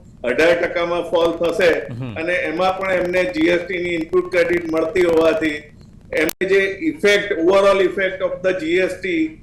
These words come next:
Speaker 1: passing on to the customers would be very less.
Speaker 2: હમ.
Speaker 1: એટલે, અ, ડિમાન્ડ બૂસ્ટ સારી એવી થશે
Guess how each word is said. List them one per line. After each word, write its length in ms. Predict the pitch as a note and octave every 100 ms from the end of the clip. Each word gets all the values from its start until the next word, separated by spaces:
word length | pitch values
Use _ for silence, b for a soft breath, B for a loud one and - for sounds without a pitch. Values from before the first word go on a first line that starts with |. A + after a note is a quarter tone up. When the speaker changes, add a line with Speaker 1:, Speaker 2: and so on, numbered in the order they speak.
| - - - - -
Speaker 1:
passing 580 | - - F#3 - G3+
on 180 | G3 F#3+
to 160 | F3+ F#3+
the 100 | F3+
customers 720 | F3+ E3 - F3 F3+ E3 E3+
would 160 | E3+ E3+
be 200 | D#3 D3+
very 160 | F3
less. 560 | E3 D#3 D#3+ C3+ - - - - -
Speaker 2:
હમ. 40 |
Speaker 1:
એટલે, 500 | B2 F3 F3+ F3+ F3+ - -
અ, 460 | A#2 D3 C#3+ C#3
ડિમાન્ડ 560 | C#3+ D#3+ F3+ F#3 F#3 F3+ - - - - -
બૂસ્ટ 420 | E3 - - -
સારી 320 | - C3+ D3
એવી 300 | F3+ F#3 F#3
થશે 400 | G3 F#3 G#3 G3+